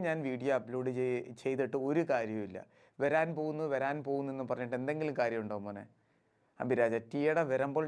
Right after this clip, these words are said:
definitely ഞാൻ അപ്ഡേറ്റ് ചെയ്യാം, അപ്ഡേറ്റ് ചെയ്തിരിക്കും. എൻ്റെ അക്കാഡമിയിലും കുറച്ച് കുട്ടികൾ ടി എക്ക് വേണ്ടി തയ്യാറെടുക്കുന്നുണ്ട്.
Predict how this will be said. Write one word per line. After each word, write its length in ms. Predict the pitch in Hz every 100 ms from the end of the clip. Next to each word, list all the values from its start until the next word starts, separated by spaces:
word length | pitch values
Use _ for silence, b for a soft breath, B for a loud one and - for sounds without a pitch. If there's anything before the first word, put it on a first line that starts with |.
| 123
definitely 440 | 120 - 147 151 143
ഞാൻ 100 | 139
അപ്ഡേറ്റ് 360 | 131 117 127 127 127
ചെയ്യാം, 280 | 139 127 - _ b b b b -
അപ്ഡേറ്റ് 300 | 131 156 156 220
ചെയ്തിരിക്കും. 420 | 165 156 135 110 107
എൻ്റെ 140 | 127 135
അക്കാഡമിയിലും 480 | 127 139 139 147 151 139
കുറച്ച് 220 | 131 -
കുട്ടികൾ 280 | 143 127 139 143
ടി 60 | 135
എക്ക് 120 | 135 143
വേണ്ടി 140 | 143 147
തയ്യാറെടുക്കുന്നുണ്ട്. 600 | 143 139 127 117 98